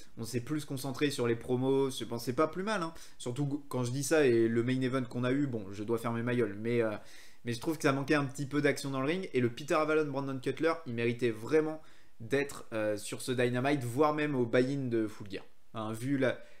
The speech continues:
vu ce qu'ils ont annoncé pour le buy-in de Full Gear, ça méritait largement plus que ça. Même si ça va être chouette, j'y reviendrai à la fin de la vidéo. Bref, je m'égare. Mais, euh, en tout cas, Peter Avalon a enfin perdu contre Brandon Cutler.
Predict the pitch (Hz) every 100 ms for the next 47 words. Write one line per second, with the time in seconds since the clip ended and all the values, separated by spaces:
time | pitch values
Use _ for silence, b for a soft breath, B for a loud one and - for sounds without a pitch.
0 | B 127 147 143 131 131 127 127 131 120
1 | 120 120 120 117 123 120 139 127 107 110
2 | 107 123 113 117 110 104 117 113 101 -
3 | - 123 131 131 127 127 123 147 151 -
4 | 113 117 117 127 117 120 113 98 - B
5 | B B B 135 139 - - 123 127 107
6 | - - 127 127 123 120 120 117 117 113
7 | 127 - 160 - 139 127 139 156 139 143
8 | - 147 147 147 139 127 135 113 110 113
9 | 110 110 107 131